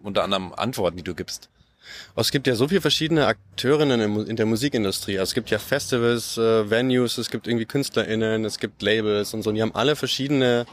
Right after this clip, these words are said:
Speaker 2: Anforderungen sozusagen. Also es gibt schon eine große Bereitschaft gerade, ähm, sich zu transformieren und irgendwie ökologischer zu werden und nachhaltiger zu werden. Und, ähm, da muss man eigentlich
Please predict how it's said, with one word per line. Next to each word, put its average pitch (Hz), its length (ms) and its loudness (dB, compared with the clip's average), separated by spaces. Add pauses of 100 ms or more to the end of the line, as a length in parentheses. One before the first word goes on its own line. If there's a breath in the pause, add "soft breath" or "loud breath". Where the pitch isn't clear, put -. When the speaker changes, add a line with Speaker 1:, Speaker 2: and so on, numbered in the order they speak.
(540 loud breath)
Speaker 2:
Anforderungen 104 840 0
sozusagen. 107 520 0
Also 131 180 2
es 143 100 -2
gibt 220 160 0
schon 226 120 2
eine 165 80 2
große 165 260 0
Bereitschaft 135 440 0
gerade, 113 460 2
ähm, 113 260 2
sich 117 220 -4
zu 120 360 -4 (220)
transformieren 131 560 2
und 113 100 -2
irgendwie 110 380 2 (200)
ökologischer 123 720 2
zu - 140 -8
werden 143 440 0 (100)
und 104 180 -8
nachhaltiger 120 480 0
zu 101 140 -4
werden. 98 320 2 (600 loud breath)
Und, 113 440 0
ähm, 110 540 2 (120)
da 117 220 2
muss 135 220 0
man 123 140 2
eigentlich 160 600 2